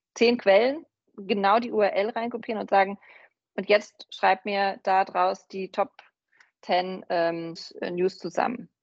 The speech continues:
Und du kannst dann natü-, da-, das natürlich noch ein bisschen genauer. Ich hab die Prompts auch in unser Notion gepackt, die ich dafür benutzt hab, weil ich da so ein bisschen rumgefeilt habe. Da, weil du willst ja natürlich auch, dass er das irgendwie so zusammenschreibt, dass es für jeden verständlich ist, dass das Wichtigste raus ist, dass er,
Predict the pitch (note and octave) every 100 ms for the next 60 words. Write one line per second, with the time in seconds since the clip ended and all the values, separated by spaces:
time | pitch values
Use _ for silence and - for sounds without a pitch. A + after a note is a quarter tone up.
0 | G#3 G#3+ - G3+ G3 G3+ F#3+ G3 F#3+ F#3+
1 | F#3 G3 - G3+ G3 G3 F#3+ F#3 G3+ G3
2 | F3+ F#3+ F#3+ - - G#3 - G#3+ A#3 -
3 | F#3 F#3+ - F#3+ F#3 F#3 G3 G#3 G3 F3
4 | - - - - F3 - G#3 - F#3+ -
5 | F3+ F#3 F#3+ G3+ A3 - F#3+ - - F3+
6 | C4 G3+ G3+ G#3+ G#3+ A#3+ C4 G3+ G3 G3
7 | F#3+ F#3+ G3 A#3+ - - - _ _ _
8 | D#3+ G3+ F#3+ G3 G3 G#3+ A3+ A3 A3 G#3
9 | G#3+ G#3 - G3 G#3 G#3 G3 F#3+ F3+ -
10 | G#3 G3+ G3 G3+ G3 F#3 - - - _
11 | _ _ _ _ _ - A3+ A3 G#3+ G3
12 | G3 - G3 F#3+ F#3+ F3+ F#3+ F3+ _ -
13 | - F#3+ F#3+ F3+ F#3+ A3 A3+ G#3 G#3 F#3
14 | F3+ F3 A3+ - G#3+ - G3+ F#3+ G3 G3+
15 | F#3 F3 F3